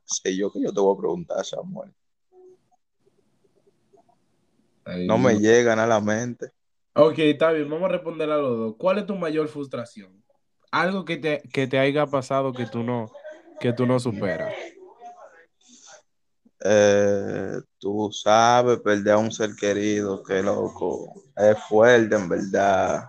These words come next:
Speaker 1: Alguien que tú, cuando tú pones a una persona que tú, cuando tú ves que tú mides el amor de una persona, Samuel, una pregunta antes de yo responder esa para ti. ¿Quién es la persona que tú más amas? O sea.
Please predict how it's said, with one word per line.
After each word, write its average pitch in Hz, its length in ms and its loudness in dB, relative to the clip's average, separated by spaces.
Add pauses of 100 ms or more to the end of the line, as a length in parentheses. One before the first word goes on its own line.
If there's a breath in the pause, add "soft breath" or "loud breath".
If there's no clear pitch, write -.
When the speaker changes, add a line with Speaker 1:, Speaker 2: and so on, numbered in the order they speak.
(140)
Speaker 1:
Alguien 107 480 2
que 104 520 2 (960)
tú, 104 360 2
cuando 107 260 2
tú 113 140 -2
pones 131 200 2
a 127 40 2
una 123 160 4
persona 113 580 4
que 107 140 4
tú, 107 800 2
cuando 113 300 4
tú 139 120 4
ves 151 120 6
que 151 100 4
tú 151 120 0
mides 143 260 8
el 131 60 10
amor 127 320 6
de 127 80 4
una 123 200 4
persona, 110 500 2
Samuel, 143 380 2
una 156 180 4
pregunta 110 440 4
antes 113 160 2
de 117 60 4
yo 113 80 2
responder 107 280 -2
esa 113 180 -2
para 120 320 6
ti. 110 260 2 (1000)
¿Quién 175 180 2
es 170 80 4
la 160 140 6
persona 147 400 -2
que 127 80 -2
tú 123 160 -6
más 101 340 2
amas? 107 140 -4
O 101 60 -6
sea. 98 420 -2